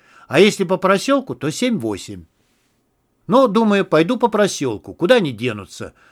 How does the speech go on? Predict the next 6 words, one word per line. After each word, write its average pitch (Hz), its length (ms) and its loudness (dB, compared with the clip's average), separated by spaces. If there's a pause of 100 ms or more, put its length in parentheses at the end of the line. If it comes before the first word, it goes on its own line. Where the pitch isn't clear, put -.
Автомат 214 540 2
у 214 40 -2
меня, 175 380 -2 (260)
я 220 140 2
на 180 140 2
лошади. 135 600 -2